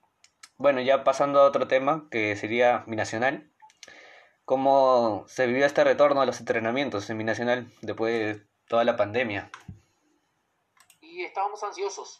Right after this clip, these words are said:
Speaker 2: por, por retomar, eh, estar más de tres meses, eh, sin actividad es difícil. Eh, ningún jugador pasa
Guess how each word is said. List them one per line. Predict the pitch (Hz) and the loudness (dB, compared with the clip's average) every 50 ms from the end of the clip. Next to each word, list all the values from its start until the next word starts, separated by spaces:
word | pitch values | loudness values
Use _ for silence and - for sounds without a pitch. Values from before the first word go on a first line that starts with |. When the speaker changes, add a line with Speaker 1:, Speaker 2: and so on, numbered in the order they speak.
| _ | _
Speaker 2:
por, | - 117 - - 107 _ _ _ | -16 -14 -14 -14 -16 _ _ _
por | - 120 117 | -16 -14 -14
retomar, | 123 117 - - 123 147 151 147 - - - _ _ _ _ _ _ _ | -14 -12 -12 -8 -4 -2 -2 -2 -4 -10 -20 _ _ _ _ _ _ _
eh, | 104 107 104 101 | -18 -16 -16 -16
estar | 202 _ - 131 131 127 117 117 - _ _ _ _ _ _ _ _ _ _ _ _ _ _ | -16 _ -8 -6 -6 -6 -6 -10 -18 _ _ _ _ _ _ _ _ _ _ _ _ _ _
más | - 131 135 135 | -6 -4 -4 -4
de | 135 131 | -4 -10
tres | - 139 135 131 127 139 | -12 -12 -14 -14 -12 -12
meses, | 147 147 143 - 139 127 - - - - - - _ _ _ _ - _ _ _ _ _ | -14 -12 -12 -12 -14 -12 -12 -12 -14 -14 -16 -20 _ _ _ _ -20 _ _ _ _ _
eh, | 117 113 113 - | -20 -20 -18 -18
sin | - 131 131 127 | -18 -18 -16 -16
actividad | 123 - - 120 117 117 123 127 135 156 170 | -16 -16 -18 -20 -18 -16 -12 -10 -8 -8 -8
es | 160 135 | -10 -12
difícil. | - - 151 156 - - - - _ _ _ _ _ | -16 -18 -18 -16 -16 -18 -20 -20 _ _ _ _ _
Eh, | - - - _ _ | -20 -20 -20 _ _
ningún | 120 117 110 113 123 127 123 - | -20 -20 -20 -20 -20 -20 -20 -18
jugador | 120 120 120 117 123 - - - - | -12 -10 -8 -8 -8 -10 -12 -16 -10
pasa | - 120 117 - | -10 -12 -10 -10